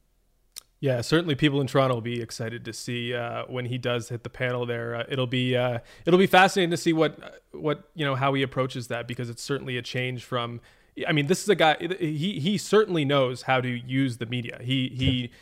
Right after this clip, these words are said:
he, he is one of the, the experts of getting his message out. And I wonder how that'll translate when it's not, you know, for self-serving interests, which is to protect his hockey team or to, uh, get, or, or himself and trying to get the message out that he wants. So it'll be interesting to see how he toggles between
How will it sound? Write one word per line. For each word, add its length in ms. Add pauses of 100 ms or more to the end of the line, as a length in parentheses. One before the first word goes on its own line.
(300)
he, 340
he 160
is 140
one 180
of 140
the, 440
the 280
experts 500
of 160
getting 300
his 260
message 540
out. 320 (340)
And 100
I 80
wonder 280
how 160
that'll 240
translate 580
when 120
it's 200
not, 260
you 80
know, 140
for 180
self-serving 640
interests, 360
which 160
is 200
to 160
protect 420
his 140
hockey 320
team 300 (220)
or 200
to, 400 (200)
uh, 220
get, 420
or, 320
or 120
himself 420
and 80
trying 220
to 60
get 300
the 140
message 340
out 180
that 120
he 100
wants. 320
So 100
it'll 100
be 100
interesting 360
to 100
see 180
how 160
he 120
toggles 420
between 480